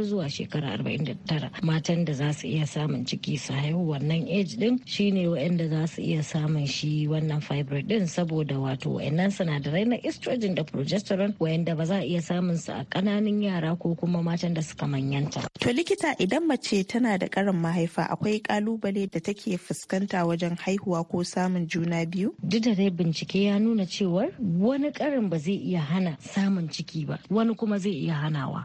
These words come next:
Speaker 1: Ko kuma a'a, an samu, amma sai maimakon ya je ya zauna a cikin inda yake, wato cikin tsakiyar mahaifa endometrium, sai ya tafi can wani guri, saboda endometrium ɗin akwai wani abu a cikin shi, wato wannan ƙarin mahaifa. Sai ya hana shi ya shiga ci-, cikin gurin, saboda haka sai ya tafi wani guri daban, shine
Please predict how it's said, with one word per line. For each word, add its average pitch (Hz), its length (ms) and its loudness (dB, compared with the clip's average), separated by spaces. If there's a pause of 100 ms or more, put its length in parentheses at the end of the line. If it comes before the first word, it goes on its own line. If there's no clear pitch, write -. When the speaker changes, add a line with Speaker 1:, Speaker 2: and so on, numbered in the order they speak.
(120)
Speaker 1:
Ko 233 140 2
kuma 233 220 0
a'a, 214 300 0
an 226 100 2
samu, 233 520 0
amma 180 300 2
sai 220 220 0
maimakon 208 460 0
ya 208 60 0
je 208 240 -4
ya 196 60 0
zauna 202 420 -2
a 165 40 -2
cikin 208 380 -2
inda 339 260 -2
yake, 208 220 0
wato 160 320 -2
cikin 196 320 -4
tsakiyar 247 420 -2
mahaifa 180 380 -2
endometrium, 165 720 -2
sai - 140 -2
ya 208 60 0 (100)
tafi 170 180 -4
can 220 220 0
wani 214 220 2
guri, 208 260 0
saboda 180 480 -2 (100)
endometrium 196 640 2
ɗin 202 220 0
akwai 196 240 2
wani 202 200 2
abu 151 180 -4
a 143 100 -6
cikin 214 280 -2
shi, - 120 -10
wato 160 260 -2
wannan 156 360 0
ƙarin 170 260 -2
mahaifa. 143 460 -2
Sai 254 240 0
ya 214 60 2
hana 208 300 2
shi 185 200 -2
ya 180 60 2
shiga 175 300 0
ci-, 170 300 -2
cikin 185 420 0
gurin, 190 300 2 (100)
saboda 196 340 0
haka 190 180 -2
sai 185 140 -2
ya 180 60 0
tafi 160 220 -2
wani 175 300 0
guri 185 180 0
daban, 165 240 0
shine 175 220 -2